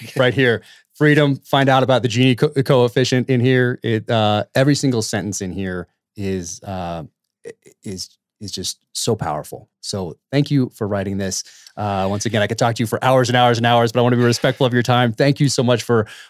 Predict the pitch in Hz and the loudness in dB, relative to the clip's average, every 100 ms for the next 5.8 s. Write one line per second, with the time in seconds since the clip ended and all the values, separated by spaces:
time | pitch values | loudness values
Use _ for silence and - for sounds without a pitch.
0 | - 120 127 120 117 113 117 117 107 113 | -6 -2 2 2 2 2 2 0 0 0
1 | 107 123 107 104 113 110 117 110 104 110 | 0 -2 -2 0 0 0 0 -2 -4 -6
2 | 98 101 98 98 104 104 101 - 98 110 | -4 -6 -6 -4 -2 -2 -4 -6 -4 -2
3 | 110 107 98 - _ _ - 110 104 101 | 2 0 -2 -8 _ _ -8 -4 -2 -2
4 | 104 - 113 107 101 - 120 104 95 - | -4 -4 -2 0 -2 -4 -4 -4 -8 -10
5 | 113 120 107 147 151 135 123 101 | -4 -4 -4 0 2 2 0 -2